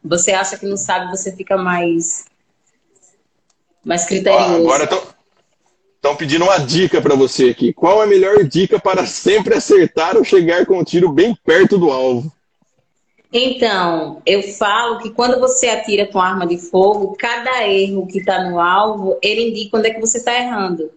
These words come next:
Speaker 1: Se você atira e o tiro vem pra baixo, é porque você tá dando uma engatilhada. Ou seja, você tá pa-,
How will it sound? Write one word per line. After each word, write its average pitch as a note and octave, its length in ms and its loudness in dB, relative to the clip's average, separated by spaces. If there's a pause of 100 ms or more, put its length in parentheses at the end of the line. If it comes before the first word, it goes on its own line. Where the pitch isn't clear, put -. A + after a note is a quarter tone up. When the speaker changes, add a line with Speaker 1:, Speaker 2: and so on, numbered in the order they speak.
(720)
Speaker 1:
Se A3 220 -4
você A3 400 0
atira G#3+ 540 -2
e G3+ 80 2
o G3+ 80 -2
tiro G3+ 200 0
vem F#3+ 220 -2
pra F3+ 140 -2
baixo, F#3+ 480 -2
é G#3 40 -12
porque - 160 -4
você G3+ 220 -4
tá A3+ 80 0
dando G#3 140 0
uma G#3 100 2
engatilhada. G3+ 1040 -2
Ou F3+ 100 -2
seja, F3 380 -2
você - 220 -4
tá F#3+ 100 -2
pa-, F#3+ 240 -2